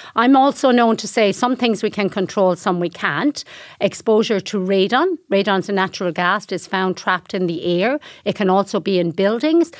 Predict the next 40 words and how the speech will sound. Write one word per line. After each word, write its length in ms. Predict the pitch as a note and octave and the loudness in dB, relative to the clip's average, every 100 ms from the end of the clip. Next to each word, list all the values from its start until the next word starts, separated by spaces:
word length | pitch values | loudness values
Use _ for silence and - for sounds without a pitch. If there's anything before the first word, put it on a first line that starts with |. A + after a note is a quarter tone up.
| - - _ - | -20 -20 _ -8
Exposure 560 | A3+ - A3+ - A3 | -8 2 4 4 2
to 180 | G3 G#3+ | 2 0
asbestos 880 | F#3+ - - F#3+ - D4 F4 F#4+ - _ - | 0 0 -2 -2 0 2 2 0 -12 _ -2
and 120 | A3 | -2
other 260 | - G#3+ G#3+ | 0 0 0
chemicals, 640 | G3+ G#3+ A3 B3 B3 B3 | 0 -2 0 0 0 0
maybe 200 | G#3+ G#3+ | -2 0
working 440 | G3 A3 A3 A3+ G3+ | 2 0 0 -2 0
as 160 | G3 | -2
a 40 | G3 | -6
painter, 640 | - G#3+ A#3 A#3+ C#4 D#4 E4 - - - | -2 0 0 0 2 2 -2 -16 -20 -4
history 360 | - A#3+ - A3 | 0 0 2 2
of, 220 | G#3 - | 2 0
as 160 | G#3+ G3+ | -2 -2
I 60 | |
said 180 | G#3 A3+ | 0 2
already, 340 | G#3+ G3+ G3+ F#3+ | 2 2 0 -2
tuber-, 360 | A3 G#3 G3 | -2 -2 -2
tuberculosis. 800 | - G3+ G3 G#3 G#3+ A3+ C#4+ C4+ - - - A3 | -2 -2 -2 0 0 0 -2 -4 -8 -20 -6 0
And 140 | A3 | 4
an 100 | A#3+ | 6
issue 340 | C#4+ - C4+ | 4 4 2
which 200 | A#3 - | 2 2
is 180 | A#3 - | 0 0
highlighted 440 | A#3+ A3+ A3 G#3+ G#3+ | -2 0 0 -2 0
a 20 | |
lot 260 | G#3 G3+ | 0 0
in 60 | A3 | 0
Ireland 340 | G#3 G#3+ G#3+ | 2 2 -2
at 120 | A3 - | -4 -2
the 60 | |
moment 420 | A3 A3 A#3+ A#3 - | 0 2 0 -4 0
is 340 | A3+ A3 G#3+ - - - _ - | 2 2 -2 -14 -20 -20 _ -2
the 140 | F#3 | -2
combustion 640 | F#3 G3+ G3+ G3+ - A3 - | 0 0 2 0 -2 -4 -2
of 220 | F#3+ - | -6 -6
coal. 360 | - E3 C#3+ B2+ - - | 0 0 0 -4 -14 -2
So 340 | A3+ G3 F#3 - | 4 4 4 0
especially 680 | G#3+ - A#3 A#3 - A3 - | -6 0 0 0 0 -2 0
indoors. 800 | A3 A3 G#3+ G3+ F3+ D#3+ D3+ | 0 2 2 2 2 2 0